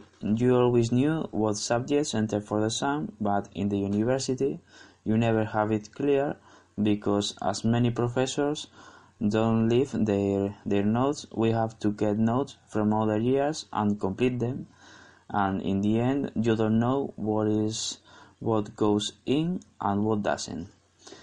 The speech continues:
But in the university, there is more freedom, and there isn't as much pressure with exams every bit as in the high school. Although, honestly, I always,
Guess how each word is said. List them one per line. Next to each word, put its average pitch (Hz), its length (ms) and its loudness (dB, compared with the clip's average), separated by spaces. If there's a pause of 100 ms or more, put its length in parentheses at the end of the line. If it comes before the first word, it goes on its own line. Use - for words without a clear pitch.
(580)
But 104 300 0
in 113 180 2
the 113 80 2
university, 139 840 0 (580)
there 139 380 2
is 143 180 2
more 120 200 2
freedom, 123 500 0 (140)
and 107 200 0
there 120 160 4
isn't 120 480 2
as 104 300 0
much 104 320 0
pressure 117 480 0
with 92 260 0
exams 117 600 -2 (200)
every 101 300 0
bit 120 340 0 (640)
as 101 200 -4
in 95 100 0
the 92 100 -2
high 92 280 0
school. - 360 -12 (960)
Although, 127 580 0
honestly, 117 600 2 (640)
I 107 220 2
always, 104 720 2